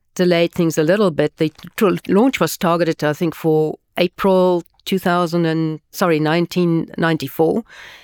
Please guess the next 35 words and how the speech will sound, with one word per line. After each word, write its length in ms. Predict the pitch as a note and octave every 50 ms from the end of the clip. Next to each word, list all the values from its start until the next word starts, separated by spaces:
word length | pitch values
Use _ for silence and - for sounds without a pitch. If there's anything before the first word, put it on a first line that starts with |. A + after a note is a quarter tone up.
| -
And 200 | - F3+ F3 E3+ D#3
then 180 | F#3+ F#3 F#3
we 140 | E3+ F#3+ F#3+
were 100 | E3+ F3
constrained 800 | - F3+ E3 D#3+ - - - - B3 A3 F3 E3+ F3 - - - -
to 200 | - - F3+ E3
also 720 | - - F3 F3 E3+ - - - E3+ E3+ E3 E3 E3 E3 D#3+
launch 320 | D#3+ E3+ E3+ E3 E3 - -
only, 580 | F3+ F3+ F3+ F3+ F3 E3+ E3+ E3 E3 E3 D#3 -
I 100 | - -
think, 220 | D#3+ - G3 F3 - _ _ _ _ _ _ _
between 360 | - - - G3+ A#3 A3+ F#3+
ourselves 440 | D#3 D3+ D3+ - - D#3 D#3+ D#3 D#3
and 100 | D#3 -
M 160 | D3+ D3+ E3 D#3+
T 120 | - E3
N, 120 | D#3 D3+
up 160 | D3 - - -
to 100 | - D3+
sixty 340 | - - F3+ - - E3+
thousand 440 | D#3+ - E3 D#3 D3+ D3 D3 D3 -
people. 380 | - F3 E3+ E3+ - G#3+ G#3+ G3
We 140 | D#3+ E3 -
couldn't 320 | - - F3+ - E3+ D#3
sell 240 | - - E3+ D3+ D3+
directly. 580 | D3 D3 D3 C#3+ C3 D#3 E3 - - G#3+ G#3+
That 240 | F#3+ D#3 D3+ D#3+ -
was 160 | D#3+ D#3 D3
a 220 | D#3 D3+ D3 - -
regulatory 640 | D3+ D#3+ E3 D3+ D#3+ D3+ D3 D3 D3+ - - D#3 -
constraint. 540 | - D#3 D3 D#3 - - D#3 D#3 F#3 G3+
So 180 | - - E3 D3
we 160 | C3+ D#3 E3
had 240 | D#3+ E3 D#3+ D#3 -
to 320 | - - E3 D3+ D3+ D3+